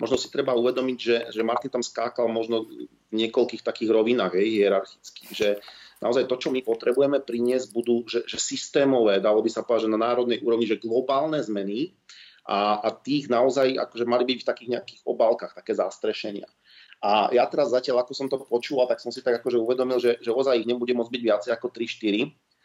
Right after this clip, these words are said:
A v nich sa samozrejme nájdú aj tieto konkrétne, konkrétne opatrenia, ako je energetická nezávislosť budov a tieto záležitosti. Ale akože, ak by som ich mal načrtnúť zhruba, čo zatiaľ sa mi zdá také akože rukolapné. Jedna obrovská akože kategória by sa mala volať, že uhlík.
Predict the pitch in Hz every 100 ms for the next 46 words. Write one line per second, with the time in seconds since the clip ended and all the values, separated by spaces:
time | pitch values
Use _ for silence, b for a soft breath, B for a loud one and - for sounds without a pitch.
0 | b b b 107 123 151 135 127 139 135
1 | 131 117 139 151 113 117 120 - 117 117
2 | 127 131 113 135 117 127 117 104 101 101
3 | 107 107 104 104 107 101 101 104 98 101
4 | - 101 101 101 98 - 98 101 110 -
5 | - 104 101 - 95 98 101 - - 120
6 | 120 92 - b b - 110 123 120 127
7 | 139 135 147 139 113 120 - 160 - 98
8 | 101 139 98 - 104 113 117 117 113 110
9 | 104 113 113 107 - - 101 101 101 107
10 | 98 - - b b b - 127 139 120
11 | 127 139 143 - 139 127 127 - 120 -
12 | 98 - 120 117 117 113 110 - 107 107
13 | 104 104 104 - 117 104 95 -